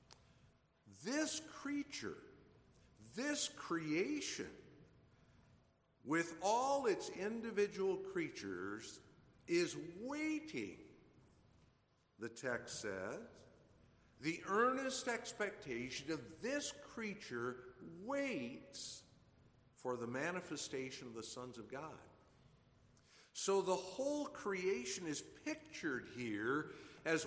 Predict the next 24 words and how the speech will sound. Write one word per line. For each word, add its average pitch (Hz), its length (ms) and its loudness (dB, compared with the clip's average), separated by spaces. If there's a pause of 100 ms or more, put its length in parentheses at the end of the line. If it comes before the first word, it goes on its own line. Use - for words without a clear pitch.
(120)
one 269 320 2
large 196 680 6
creature 135 920 0 (380)
that 180 340 6
with 185 140 6 (120)
uplifted 208 800 2
head 190 520 6 (240)
is 160 340 6
looking, 175 1040 2 (260)
waiting, 175 960 2 (320)
with 190 180 8 (160)
outstretched 247 960 4 (120)
neck, 180 360 2 (220)
straining 262 1000 2
to 196 120 0
get 160 260 4
a 156 140 4 (140)
glimpse 190 760 4
of 123 220 0
that 170 360 2
for 147 120 0
which 139 300 -2
it 98 200 -4
waits. - 720 -4